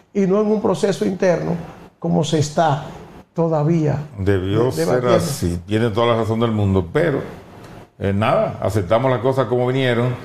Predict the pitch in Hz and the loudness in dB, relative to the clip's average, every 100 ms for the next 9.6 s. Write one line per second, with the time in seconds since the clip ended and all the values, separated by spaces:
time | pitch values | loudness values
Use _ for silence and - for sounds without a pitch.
0 | - - - - - 113 98 113 151 139 | -16 -20 -20 -20 -6 -4 0 0 2 2
1 | 120 110 120 123 107 110 87 80 80 - | 0 0 2 2 2 2 2 0 -4 -8
2 | - - _ - 107 104 110 127 131 123 | -12 -20 _ -4 -2 0 2 0 0 0
3 | - 107 101 95 90 90 82 - - - | 2 2 4 2 0 0 0 0 -4 -12
4 | - - - - - 95 95 92 - 104 | -20 -20 -20 -20 -6 -2 0 0 0 0
5 | 101 92 - 90 85 101 - - - - | 2 0 -4 -6 -6 -10 -14 -20 -20 -20
6 | 98 101 101 95 101 92 - 90 90 - | -4 0 0 0 0 0 0 -4 -4 -10
7 | - - - - - 95 92 104 117 110 | -20 -20 -20 -20 -18 -6 -2 0 2 2
8 | - 101 101 107 - - 92 - 98 92 | 0 0 0 -2 -10 -6 -6 -2 -2 0
9 | 123 101 95 92 - | 2 2 0 -2 -2